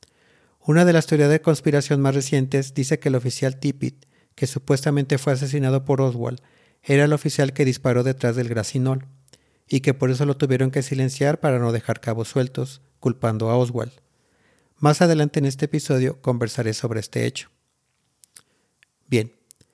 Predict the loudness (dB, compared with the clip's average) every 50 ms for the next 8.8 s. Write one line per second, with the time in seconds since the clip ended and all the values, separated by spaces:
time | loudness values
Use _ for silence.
0 | _ _ _ _ _ _ _ _ _ -2 -2 0 2 2 2 2 2 0 0 0
1 | 0 0 0 2 2 2 2 2 2 2 2 2 2 2 2 2 0 0 0 2
2 | 2 2 2 2 0 0 0 2 2 4 2 2 0 0 0 0 0 2 2 2
3 | 0 0 -2 -2 0 0 0 0 0 -2 -2 -2 -2 -2 -2 0 0 0 -2 -2
4 | -2 -4 -2 0 0 0 0 0 0 0 0 0 0 0 0 0 -2 -4 -2 -2
5 | 0 0 0 -2 -2 -2 0 0 0 -2 -4 -6 _ _ _ _ _ _ _ _
6 | -8 -8 -2 -2 -2 -2 2 2 2 4 2 0 0 0 0 2 2 2 2 0
7 | -2 -2 -2 -2 -2 -2 -4 -4 -2 -2 -2 -2 -2 -2 -2 -4 -2 -2 -4 -4
8 | -4 -4 -4 -4 -4 -4 -4 -4 -2 -2 -2 -4 -6 -10 -20 _